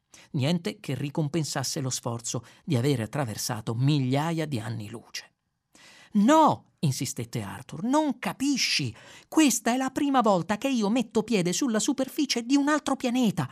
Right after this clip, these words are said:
di un intero ambiente alieno. Peccato però che sia una pattumiera." Trillian stava tutta rattrappita, tremava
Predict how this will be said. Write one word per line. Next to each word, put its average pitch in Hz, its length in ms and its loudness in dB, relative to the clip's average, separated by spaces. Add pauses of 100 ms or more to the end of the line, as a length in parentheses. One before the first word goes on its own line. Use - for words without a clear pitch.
(340)
di 269 160 2
un 302 140 4
intero 302 560 2
ambiente 277 560 2
alieno. 247 640 2 (680)
Peccato 285 420 0
però 220 340 0 (180)
che 269 120 -6
sia 226 240 -2
una 247 120 0
pattumiera." 285 640 -6 (880)
Trillian 233 540 -2
stava 208 360 -4
tutta 185 340 -6
rattrappita, 143 760 -4 (260)
tremava 127 540 -2